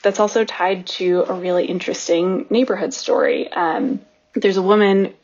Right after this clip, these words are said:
who lived in Bed-Stuy. Her name is, uh, Hattie Carthan, who was known as the Tree Lady. Uh, and she basically adopted this tree, uh, cared for it, kept it from getting demolished, um, and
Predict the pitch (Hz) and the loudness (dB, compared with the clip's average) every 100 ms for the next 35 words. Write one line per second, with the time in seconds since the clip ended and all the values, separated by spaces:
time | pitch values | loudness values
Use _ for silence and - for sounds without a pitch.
0 | - - 180 185 156 170 165 160 175 - | -12 -2 2 2 2 0 0 0 -4 -2
1 | 156 190 190 165 165 165 - - - - | -2 0 -2 -4 -4 -4 -6 -8 -14 -20
2 | - - - - - 185 180 170 - 180 | -12 -4 -2 -2 -2 0 2 0 -2 -2
3 | 190 - 240 - - - - - 202 185 | -2 -2 -2 0 -2 -4 -20 -10 -2 2
4 | 185 190 180 185 180 180 185 180 - - | 2 2 2 2 2 2 2 -2 -10 -10
5 | 196 208 - 285 233 - - - - - | -4 -4 0 2 4 2 2 -2 -4 -6
6 | - - 185 185 202 - 240 233 233 247 | -6 0 2 4 0 -2 2 2 2 0
7 | 240 214 190 - 175 170 170 - 202 190 | 2 2 2 0 -2 -2 -4 -2 -4 -2
8 | 190 - - - 190 - 160 190 - - | -4 -6 -8 -2 0 0 0 -2 -6 -18
9 | - 175 170 - 175 - 220 214 202 202 | -2 0 2 2 -2 -2 2 2 2 0
10 | 190 185 180 180 - - - 202 175 - | 2 4 4 2 -2 -10 -4 -2 -2 0
11 | 185 185 185 - 180 190 165 165 170 185 | 0 2 0 -2 -2 -2 0 -2 -2 0
12 | 233 247 226 208 202 - - 180 170 160 | 2 2 2 0 -2 -10 -8 -6 -2 0
13 | 160 160 180 196 _ 180 175 175 170 | 0 -2 -4 -6 _ -2 0 2 0